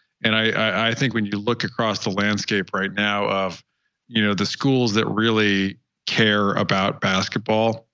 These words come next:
I mean, I, I think Washington is one of those, you know, uh, athletic departments. They really do care about every sport,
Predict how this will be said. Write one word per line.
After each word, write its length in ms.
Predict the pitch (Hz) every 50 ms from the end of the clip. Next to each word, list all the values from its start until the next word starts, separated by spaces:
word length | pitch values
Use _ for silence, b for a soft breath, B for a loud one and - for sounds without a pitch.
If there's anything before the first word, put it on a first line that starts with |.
| -
I 40 | 135 135
mean, 80 | 139
I, 300 | 147 160 170 156 147 165
I 20 | 170
think 240 | - 185 - -
Washington 560 | 117 113 120 123 123 - - 123 104 113 107 101
is 100 | 90 92
one 140 | 107 110
of 80 | 104 92
those, 280 | 104 101 92 85 - _ _
you 140 | - 107 92
know, 200 | 92 92 90 90 - _
uh, 60 | - 104 95 92 92 90 90 101
athletic 420 | 95 104 98 - 107 110 104 98 87
departments. 420 | - - - 101 101 95 87 -
They 120 | - 123 131
really 220 | 147 151 123 104
do 140 | 92 107 98
care 340 | - - - 110 101 98 98
about 280 | 92 - - - - 95
every 280 | 95 95 92 101 107 101
sport, 480 | - - - 131 127 131 - - b